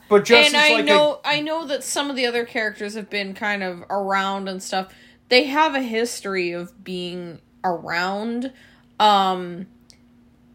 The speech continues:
Speaker 2: and Jackass has been such a, like, fiber of, like, pop culture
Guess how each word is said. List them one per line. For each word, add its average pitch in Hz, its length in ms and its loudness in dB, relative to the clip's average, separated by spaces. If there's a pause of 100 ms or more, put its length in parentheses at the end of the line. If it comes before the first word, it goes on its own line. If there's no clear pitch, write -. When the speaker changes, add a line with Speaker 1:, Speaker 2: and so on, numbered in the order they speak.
(540)
Speaker 2:
and 226 460 2 (300)
Jackass 233 960 2
has 196 200 -4
been 208 320 -6
such 220 340 -2
a, 233 80 0
like, 185 380 0 (840)
fiber 214 640 4
of, 185 640 4 (1120)
like, 190 560 2 (840)
pop - 380 2
culture 202 880 0